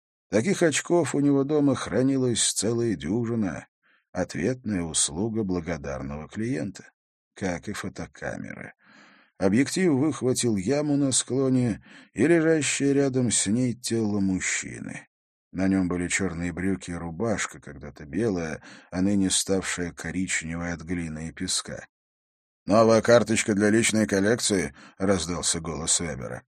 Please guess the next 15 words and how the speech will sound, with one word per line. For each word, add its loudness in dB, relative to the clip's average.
«Вот -2
именно. 4
Это 2
нечто 2
новое», — 2
сказал -10
Уоллер, 0
не -2
подымая -4
глаз. -8
«Мне 2
нравятся 6
убийцы, 4
наделённые 4
воображением. 2